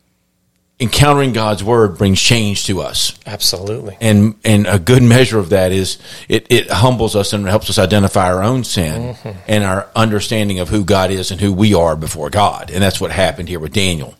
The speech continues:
Speaker 2: Amen.
Speaker 1: Clearly was changed by encountering God through his word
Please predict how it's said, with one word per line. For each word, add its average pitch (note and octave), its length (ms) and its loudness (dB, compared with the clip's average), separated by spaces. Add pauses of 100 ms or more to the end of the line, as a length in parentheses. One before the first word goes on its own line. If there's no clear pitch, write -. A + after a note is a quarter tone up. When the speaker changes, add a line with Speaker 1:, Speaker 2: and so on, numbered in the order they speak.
Speaker 2:
Amen. G#2+ 400 -8
Speaker 1:
Clearly C#3 680 2
was F#2+ 220 -2
changed G2+ 580 -2 (460)
by G#2 320 0
encountering A2+ 560 0
God G2+ 360 0
through G#2+ 120 -4
his F#2+ 180 -2
word F2 460 -2